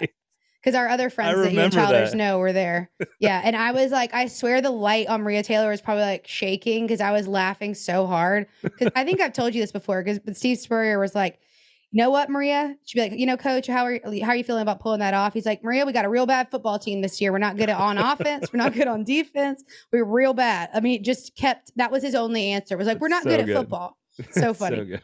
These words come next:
Speaker 1: Um, but if it's not one of
Speaker 2: Uh.
Speaker 1: those two, it would have to be Missouri. It's,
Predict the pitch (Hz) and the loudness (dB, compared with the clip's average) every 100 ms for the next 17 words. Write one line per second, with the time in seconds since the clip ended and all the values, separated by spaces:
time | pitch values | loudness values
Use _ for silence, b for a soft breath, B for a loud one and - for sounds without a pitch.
0 | - 240 240 226 233 254 262 - 294 285 | -6 -2 0 0 0 0 0 -2 -2 -2
1 | 226 254 240 220 208 208 - 214 269 277 | -2 0 2 2 0 -2 -2 0 2 0
2 | 254 240 220 190 170 180 - - 226 - | -2 -4 -4 -4 -2 -4 -4 -10 -10 -12